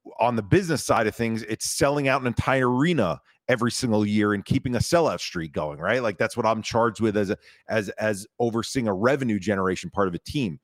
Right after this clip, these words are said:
For both of you, the, do you think it was harder in the heart of it, let's call two thousand nine on, to see what was going on and not know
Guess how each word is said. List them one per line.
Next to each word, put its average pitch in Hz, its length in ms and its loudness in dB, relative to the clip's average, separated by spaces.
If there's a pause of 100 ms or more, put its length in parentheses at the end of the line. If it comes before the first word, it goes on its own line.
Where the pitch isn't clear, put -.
(640)
For - 260 2
both 185 360 2
of 165 120 -2
you, 143 200 0 (160)
the, 147 260 2 (360)
do 143 100 -4
you 143 160 -4
think 226 280 -4
it 349 80 2
was 185 140 -4
harder 104 760 2 (300)
in 143 160 2
the 127 60 2
heart 160 380 2
of 95 100 0
it, 95 120 2
let's 113 160 0
call 139 200 2
two 139 200 0
thousand 117 400 0
nine 104 400 0
on, 90 480 -2 (1500)
to 147 160 2
see - 340 -2
what 196 160 2
was 151 140 0
going 135 260 -2
on 117 360 2
and 107 260 -2
not 113 300 0
know 120 500 2